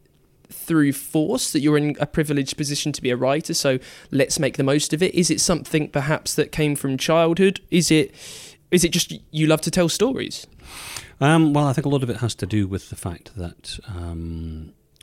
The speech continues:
Speaker 2: my mother and father, uh, have, uh, an offshore catering company. So when I was eighteen, I, I went and worked offshore. But I wasn't working for a company. I was working for family.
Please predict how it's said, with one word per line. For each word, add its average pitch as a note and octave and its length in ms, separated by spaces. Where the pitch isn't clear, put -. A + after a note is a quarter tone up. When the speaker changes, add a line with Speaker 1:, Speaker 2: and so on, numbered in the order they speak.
Speaker 2:
my F#2 320
mother F2+ 500
and F2 160
father, E2+ 400
uh, D#2+ 220
have, E2 460
uh, E2+ 220
an F#2+ 100
offshore F#2 300
catering F#2+ 280
company. - 360
So - 220
when E2 540
I G#2+ 60
was F#2+ 140
eighteen, F2 520
I, E2+ 160
I G2+ 100
went F2+ 200
and F#2+ 100
worked E2 200
offshore. F2+ 400
But E2+ 100
I G2 60
wasn't G2+ 280
working G2 300
for - 140
a - 40
company. D#2 420
I F#2 120
was E2+ 120
working E2 360
for D#2 480
family. F#2+ 360